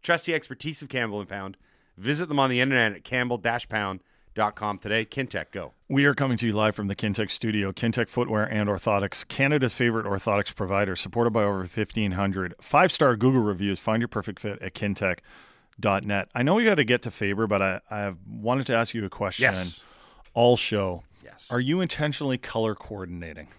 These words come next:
Speaker 1: They asked me that this morning, the dogs
Speaker 2: Yeah,
Speaker 1: did.
Speaker 2: because I've noticed you do that. So right now, Halford is wearing, like, it's a black and white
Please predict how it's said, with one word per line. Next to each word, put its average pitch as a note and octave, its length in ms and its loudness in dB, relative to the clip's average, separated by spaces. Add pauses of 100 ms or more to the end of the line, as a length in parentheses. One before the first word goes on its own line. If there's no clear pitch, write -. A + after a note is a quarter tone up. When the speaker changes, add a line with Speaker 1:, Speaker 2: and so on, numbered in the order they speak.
(240)
Speaker 1:
They A2+ 100 -2
asked B2+ 260 0
me C3 80 -4
that B2+ 140 0
this G#2 140 -10
morning, C3+ 260 -6
the D#2+ 60 -10
dogs D2+ 220 -6
Speaker 2:
Yeah, F#2+ 180 -4
Speaker 1:
did. D#2 280 -12
Speaker 2:
because B2 320 -2
I've B2 140 4
noticed C3+ 460 0
you C3+ 120 -2
do A2 180 0
that. G2 180 -2
So - 220 -2
right B2 360 2
now, C#3 220 2
Halford B2+ 380 2
is A2 120 -4
wearing, G2 560 -4 (580)
like, A2+ 200 -4
it's G#2+ 140 -6
a G#2+ 40 -2
black G#2 540 -2
and F#2+ 320 -4
white F#2 380 -4